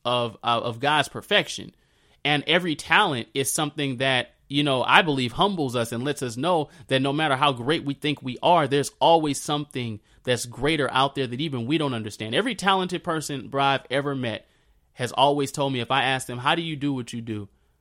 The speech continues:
They'd be able to say, "I don't know how I'm able to do it, just that I'm able to do it." <sighs> So talents are great. And oftentimes we assume that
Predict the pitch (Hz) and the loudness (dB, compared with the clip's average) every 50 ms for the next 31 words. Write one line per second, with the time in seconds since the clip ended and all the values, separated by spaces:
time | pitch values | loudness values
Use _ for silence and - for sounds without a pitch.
0 | _ _ 127 120 139 147 147 131 151 156 151 139 143 135 127 - - 147 135 127 | _ _ -2 2 2 2 2 2 2 2 2 0 -2 -4 -4 -2 -2 -2 0 0
1 | 120 113 - _ _ 123 123 120 117 131 143 165 147 170 170 160 147 127 127 135 | -2 -4 -8 _ _ 2 2 2 2 0 0 0 0 0 -2 -2 -2 0 2 4
2 | 139 143 139 135 123 120 117 113 110 113 110 113 107 113 120 117 113 107 107 - | 6 6 6 4 2 -2 -4 -6 -6 -6 -8 -10 -10 -8 -8 -8 -6 -8 -8 -10
3 | 117 - 131 127 - - - 120 117 113 113 - 107 110 107 110 107 104 107 110 | -8 -8 -6 -6 -4 -2 -2 0 0 -2 -4 -4 -6 -6 -6 -8 -10 -12 -12 -12
4 | 101 95 85 - - _ _ _ _ _ _ _ _ _ _ _ _ _ _ _ | -12 -12 -12 -14 -16 _ _ _ _ _ _ _ _ _ _ _ _ _ _ _
5 | _ _ _ _ _ _ _ _ _ _ _ _ _ _ _ _ _ _ _ _ | _ _ _ _ _ _ _ _ _ _ _ _ _ _ _ _ _ _ _ _
6 | _ _ _ _ _ _ _ _ _ _ _ _ - - - - - - - - | _ _ _ _ _ _ _ _ _ _ _ _ -10 -8 -8 -8 -8 -12 -16 -18
7 | - - - - - - - - _ _ _ _ _ _ _ _ _ _ _ _ | -20 -20 -20 -20 -20 -20 -20 -20 _ _ _ _ _ _ _ _ _ _ _ _
8 | _ _ _ _ _ - - - - 160 156 151 147 139 127 - _ _ _ _ | _ _ _ _ _ -8 -4 2 4 4 6 6 6 4 2 0 _ _ _ _
9 | _ _ - - - - 170 175 180 180 180 170 - 151 135 117 113 117 127 156 | _ _ -18 -14 2 6 6 8 8 6 2 0 -2 -4 -6 -6 -6 -6 -6 -4
10 | 165 143 110 - - - _ _ _ _ _ _ _ _ _ _ _ _ _ - | -4 -4 -6 -10 -16 -20 _ _ _ _ _ _ _ _ _ _ _ _ _ 0
11 | 131 135 127 147 160 - - 156 139 - 143 147 151 147 143 135 127 123 117 - | 2 6 6 6 6 6 2 -4 -4 -2 0 2 2 2 2 0 -2 -4 -8 -10
12 | - - 127 131 147 151 139 127 123 - - - - 165 165 160 156 147 127 117 | -10 -8 -4 -2 -2 0 0 0 -2 -2 -4 -2 -2 -2 -2 -2 -2 -4 -4 -4
13 | 131 131 127 123 113 - | -2 0 0 -2 -4 -6